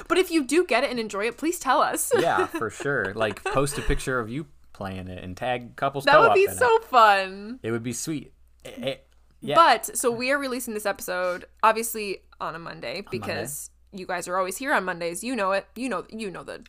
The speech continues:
Speaker 1: drill.
Speaker 2: episodes every Monday.
Speaker 1: That's right. So this next Friday, which will be the twenty-fifth, we are planning on streaming from eight thirty to nine thirty
Speaker 2: Mm-hmm.
Speaker 1: Central Time.
Speaker 2: Yes.
Speaker 1: But if obviously you're not able to be there exactly there, it'll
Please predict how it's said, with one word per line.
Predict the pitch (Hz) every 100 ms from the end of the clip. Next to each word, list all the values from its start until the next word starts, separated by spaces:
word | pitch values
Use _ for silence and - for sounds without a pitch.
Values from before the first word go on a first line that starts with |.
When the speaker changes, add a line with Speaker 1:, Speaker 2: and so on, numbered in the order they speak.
| -
Speaker 1:
drill. | 120 135
Speaker 2:
episodes | 113 - 143 -
every | 95 104
Monday. | 98 - -
Speaker 1:
That's | 190 -
right. | 190 - _ - - _ _ _
So | - 262 240 220 208 - -
this | 226 240
next | 269 -
Friday, | 233 185 180 190 -
which | 202
will | 208
be | 202
the | 190
twenty-fifth, | 185 208 233 240 180 - - - _ -
we | 214 233
are | 247
planning | 247 226 220
on | 214
streaming | 233 - 185 180 170 214 - _ _
from | - 214 185 190 185 - _
eight | 196 196
thirty | - 233 247
to | 262
nine | 233 208 208
thirty | 196 180 175 180 -
Speaker 2:
Mm-hmm. | 110 104
Speaker 1:
Central | 98 147 98 -
Time. | 139 131 104 175 202
Speaker 2:
Yes. | - - - -
Speaker 1:
But | 202 190
if | 202 208
obviously | 196 214 226 220
you're | 208
not | 190 190
able | 190 180
to |
be | 185
there | 180 180
exactly | 180 180 - 180
there, | 185 196 -
it'll | 196 185 185